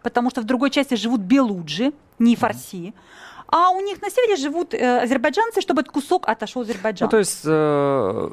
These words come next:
Speaker 1: Расчленить
Speaker 2: распределить, расчленить
Speaker 1: Иран.
Speaker 2: по национальному
Speaker 1: По
Speaker 2: признаку,
Speaker 1: национальному
Speaker 2: да?
Speaker 1: признаку абсолютно точно расчленить.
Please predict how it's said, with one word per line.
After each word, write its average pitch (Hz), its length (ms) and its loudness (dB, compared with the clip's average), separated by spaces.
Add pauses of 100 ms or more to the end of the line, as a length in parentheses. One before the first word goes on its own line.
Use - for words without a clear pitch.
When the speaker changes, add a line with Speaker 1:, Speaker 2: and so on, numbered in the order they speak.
Speaker 1:
Расчленить - 0 -
Speaker 2:
распределить, 349 760 0
расчленить 294 200 2
Speaker 1:
Иран. 175 320 0
Speaker 2:
по 208 140 -2
национальному 160 960 -2
Speaker 1:
По - 120 -2
Speaker 2:
признаку, 302 160 0
Speaker 1:
национальному 311 520 2
Speaker 2:
да? 277 100 0
Speaker 1:
признаку 320 240 0
абсолютно 240 440 -2
точно - 340 -8
расчленить. 175 420 -6